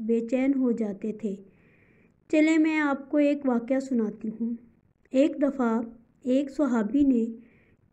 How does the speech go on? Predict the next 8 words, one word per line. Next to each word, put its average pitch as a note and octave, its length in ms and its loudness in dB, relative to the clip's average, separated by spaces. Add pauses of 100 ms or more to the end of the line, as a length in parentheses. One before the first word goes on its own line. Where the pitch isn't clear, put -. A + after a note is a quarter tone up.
चिड़िया D4 320 6
के D#4+ 180 0
बच्चे A#3+ 540 2
उसके C#4 380 -4
घोंसले A#3+ 540 2
से A#3+ 260 -2
उठा A#3+ 520 -4
लिए। G3+ 380 -4